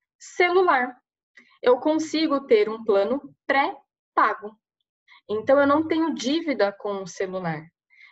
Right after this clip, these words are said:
Eu compro os créditos e tenho um prazo para utilizar aqueles créditos. Então, eu paguei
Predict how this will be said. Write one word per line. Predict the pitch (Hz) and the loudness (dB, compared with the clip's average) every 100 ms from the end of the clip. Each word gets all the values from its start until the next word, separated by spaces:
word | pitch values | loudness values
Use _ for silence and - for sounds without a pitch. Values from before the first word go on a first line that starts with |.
| _ | _
Eu | 185 190 | 0 0
compro | 185 - 208 254 277 262 | -2 0 2 2 2 -2
os | 233 | -2
créditos | - 190 185 175 240 320 285 | -2 0 0 -2 -6 -6 -2
e | 294 | 0
tenho | 294 226 285 | 0 0 -2
um | 302 | -2
prazo | 269 240 220 226 254 277 - | 0 0 0 -4 -6 -12 -6
para | 226 220 | -4 -2
utilizar | 220 - 240 240 226 240 233 | -4 -8 -8 -4 0 0 -2
aqueles | - 196 175 | -6 -10 -10
créditos. | - 165 151 _ 170 165 | -8 -6 -8 _ -18 -10
Então, | 165 180 175 | -8 -4 -4
eu | |
paguei | 175 170 196 240 | -4 -2 -2 -4